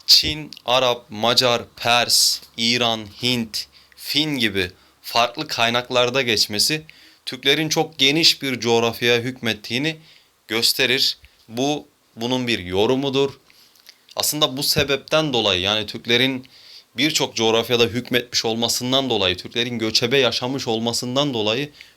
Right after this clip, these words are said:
Türk tarihini bir bütün ola-, bütün olarak sistemli bir şekilde işlemek,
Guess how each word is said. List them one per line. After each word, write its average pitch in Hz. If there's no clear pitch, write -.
Türk 139
tarihini 113
bir 117
bütün 135
ola-, 104
bütün 107
olarak 117
sistemli 127
bir 117
şekilde 113
işlemek, 113